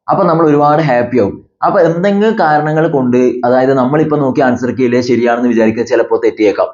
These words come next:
അങ്ങനെയൊക്കെ വന്നു കഴിഞ്ഞാൽ എന്താണ്, സ്വാഭാവികമായിട്ടും നിങ്ങൾ ഒന്നോ രണ്ടോ മാർക്ക് വീണ്ടും കുറഞ്ഞേക്കാം. അങ്ങനെ കുറഞ്ഞാൽ എൺപത്തിരണ്ട് കിട്ടി അല്ലെങ്കിൽ തൊണ്ണൂറ്റൊന്ന് കിട്ടിയെന്നൊക്കെ വിചാരിച്ച് ഇപ്പൊ ഹാപ്പി ആയിട്ട് നിൽക്കുന്ന ആളുകൾ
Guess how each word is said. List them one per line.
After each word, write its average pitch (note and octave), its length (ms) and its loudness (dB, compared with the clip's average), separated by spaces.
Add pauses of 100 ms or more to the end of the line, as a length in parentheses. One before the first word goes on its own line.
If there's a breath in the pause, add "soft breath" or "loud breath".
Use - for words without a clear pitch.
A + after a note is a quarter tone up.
(240 loud breath)
അങ്ങനെയൊക്കെ F#3+ 380 0
വന്നു C#3+ 240 2
കഴിഞ്ഞാൽ C#3 220 0
എന്താണ്, B2 220 0
സ്വാഭാവികമായിട്ടും C#3 640 0
നിങ്ങൾ B2+ 200 -2
ഒന്നോ B2+ 200 0
രണ്ടോ B2 220 0
മാർക്ക് A#2+ 240 -2
വീണ്ടും A#2 320 -4
കുറഞ്ഞേക്കാം. G#2+ 500 0 (320 loud breath)
അങ്ങനെ E3 340 0
കുറഞ്ഞാൽ B2+ 440 0
എൺപത്തിരണ്ട് B2+ 640 0
കിട്ടി B2 260 0
അല്ലെങ്കിൽ A#2 540 -2
തൊണ്ണൂറ്റൊന്ന് C3+ 480 0
കിട്ടിയെന്നൊക്കെ A#2+ 420 -2
വിചാരിച്ച് A2 420 0
ഇപ്പൊ - 180 -4
ഹാപ്പി A2 300 -2
ആയിട്ട് G#2+ 160 -2
നിൽക്കുന്ന G#2 220 -6
ആളുകൾ G2+ 380 0